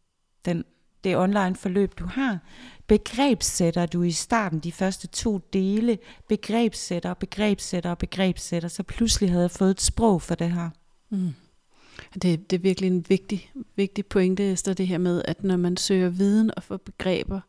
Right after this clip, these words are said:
Speaker 1: Mm.
Speaker 2: det er vir-, det er virkelig det, jeg sådan prædiker,
Speaker 1: Ja.
Speaker 2: så, så kan man også meget bedre forstå, hvad der sker omkring en. Og når man forstår, hvad der sker, så kan man,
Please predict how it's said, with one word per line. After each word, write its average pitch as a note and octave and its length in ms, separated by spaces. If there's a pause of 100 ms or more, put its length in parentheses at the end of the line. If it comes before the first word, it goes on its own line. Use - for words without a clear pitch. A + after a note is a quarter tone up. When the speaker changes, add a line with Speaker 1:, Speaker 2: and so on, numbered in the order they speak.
(140)
Speaker 1:
Mm. F#3+ 220 (600)
Speaker 2:
det F3+ 140
er E3+ 60
vir-, - 100
det G3+ 120
er F#3 40
virkelig F#3+ 420
det, F3 180
jeg E3+ 140 (220)
sådan - 220
prædiker, F3 460 (340)
Speaker 1:
Ja. F3 220
Speaker 2:
så, - 240 (180)
så - 240
kan A3+ 180
man A3 120
også A3 200
meget A3 220
bedre A3 480
forstå, - 640
hvad G3+ 140
der G#3 100
sker - 320
omkring G3+ 400
en. G3 240
Og F#3 100
når G#3 80
man G3 160
forstår, G#3+ 520
hvad G3 140
der G3+ 80
sker, G3 420
så - 220
kan G#3 220
man, F3+ 280